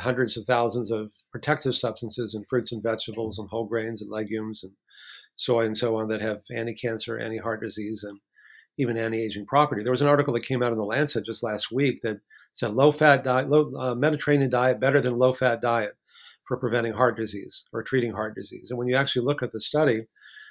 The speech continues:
what they call the low-fat diet went from, uh, you know, it, it was hardly, um,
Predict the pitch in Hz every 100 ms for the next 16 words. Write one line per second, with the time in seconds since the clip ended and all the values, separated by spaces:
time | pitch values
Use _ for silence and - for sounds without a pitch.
0 | - - 131 131 131 117 113 131 127 123
1 | 110 123 143 117 120 113 117 110 110 -
2 | _ _ _ _ 113 110 107 107 110 110
3 | 113 135 117 110 117 127 123 123 117 -
4 | - 135 123 117 113 - 127 117 113 110